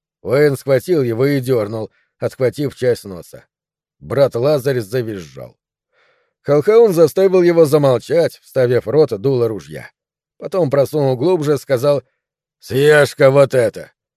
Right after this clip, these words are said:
и нажал на курок. Затылочная часть черепа вместе с мозгами вылетела на стол и съехала на пол, словно тарелка с яичницей-болтуньей,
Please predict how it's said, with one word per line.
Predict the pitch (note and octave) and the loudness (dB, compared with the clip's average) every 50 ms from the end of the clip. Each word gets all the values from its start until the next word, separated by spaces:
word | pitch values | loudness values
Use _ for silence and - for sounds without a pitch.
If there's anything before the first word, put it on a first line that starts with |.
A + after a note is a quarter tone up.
| _ _ _ - | _ _ _ -8
и | - D#3+ | -6 -4
нажал | D#3+ D#3 D3 B2 A2 D#3 D3+ C3 B2+ | -2 -2 -2 0 2 2 2 2 0
на | B2 A#2 | -2 -4
курок. | A2+ - F2+ D#2+ C#2+ B1+ - _ _ _ _ _ _ _ _ _ _ _ _ _ | -6 -8 -12 -14 -14 -16 -18 _ _ _ _ _ _ _ _ _ _ _ _ _
Затылочная | - D2+ A#2 C3+ B2+ - F#3 F3+ E3+ D#3+ C3 A2+ C#3+ D3 C#3+ C3+ | -10 -4 -2 -2 0 2 2 2 2 0 -2 -2 -2 0 0 0
часть | B2 - C#3 B2+ G#2+ - | 0 -2 -2 -2 -4 -4
черепа | - - E3+ E3+ D3 A#2+ F2 B2 A2+ G#2 | -6 -6 -4 -2 -2 -2 -2 -2 -2 -2
вместе | G#2+ C3+ D3+ C3+ G#2+ - - B2+ A#2+ | -2 -4 -4 -4 -6 -6 -6 -6 -6
с | - | -6
мозгами | B2 B2+ B2 A#2 G#2+ C3 E3 E3 D#3 D3+ C#3+ C#3+ - _ _ _ _ _ _ - | -4 -2 -2 -2 -2 -2 -2 -2 0 0 -2 -4 -4 _ _ _ _ _ _ -16
вылетела | - G2+ B2+ E3+ F3+ E3 D3 C#3 A#2+ - A#2+ A#2+ B2 B2 | -10 -4 -2 0 0 2 2 0 -2 -2 -2 -2 0 0
на | B2+ C3 A#2+ | 0 0 -2
стол | - - F#3+ F#3 D#3+ C#3+ | -2 -4 -4 -2 -2 -2
и | B2+ | -2
съехала | - - C3+ D#3+ D#3+ C3+ - D3+ D3 D3+ | -4 -6 -6 -4 -4 -4 -2 -2 -2 -2
на | D3 C#3 B2+ A2+ G#2+ | -2 -2 -2 -2 -4
пол, | - G#2+ G#2+ G#2+ - _ _ _ _ _ _ | -4 -6 -8 -8 -8 _ _ _ _ _ _
словно | _ - F#3 E3 D#3 D#3+ E3+ E3 D#3+ | _ -2 2 2 2 2 2 2 2
тарелка | C#3+ F3+ F#3+ F#3 E3 B2 A2 - A#2 A2+ | 2 2 2 2 2 2 0 0 -2 -4
с | - - | -4 -6
яичницей-болтуньей, | C3+ C#3 B2 - A2+ B2+ B2+ A#2+ - C3+ C3 A#2 C3+ C#3 C3+ - A#2+ G#2+ G#2 G2+ G2+ G2 F#2+ F2 | -8 -8 -8 -8 -8 -8 -8 -6 -4 -4 -4 0 0 -2 -2 -2 -6 -8 -8 -8 -8 -8 -10 -10